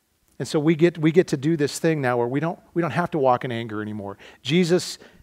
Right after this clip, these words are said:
made it clear how he feels about anger. It has no place in his kingdom, and it has no place in his kingdom people. And we don't have to walk in that. We can walk in love instead. And in fact, he said, "All men were, will know that you're my disciples by the way that you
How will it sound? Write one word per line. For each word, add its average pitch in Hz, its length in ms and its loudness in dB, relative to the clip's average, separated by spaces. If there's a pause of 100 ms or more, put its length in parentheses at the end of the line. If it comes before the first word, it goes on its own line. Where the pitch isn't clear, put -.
made 143 220 2
it 151 100 -6
clear 165 220 6
how 143 100 6
he 131 60 4
feels 139 260 0
about 131 160 2
anger. 131 380 -2
It 131 120 -2
has 123 160 -4
no 143 160 0
place 147 300 -2
in 139 60 -8
his 117 100 -8
kingdom, 160 420 -4
and 151 100 -4
it - 20 -4
has 127 160 0
no 131 100 -2
place 139 280 -4
in 143 40 -8
his 120 120 -10
kingdom 127 300 -6
people. 117 440 -6 (220)
And 120 120 -6
we 143 100 0
don't 156 120 -2
have 147 180 2
to 139 80 -2
walk 151 320 -2
in 120 100 -6
that. 104 180 -8
We 143 120 -4
can 151 160 -4
walk 131 240 0
in 135 80 -2
love 131 400 2
instead. 135 320 2
And 131 100 -4
in 123 60 -8
fact, 156 220 2
he 160 80 -4
said, 170 400 6 (380)
"All 180 220 6
men 170 260 4
were, 139 240 0
will 143 100 4
know 151 240 4
that 156 140 0
you're 143 140 -2
my 143 120 2
disciples 143 520 0
by 139 120 6
the 135 100 2
way 143 180 4
that 147 160 2
you 139 400 -2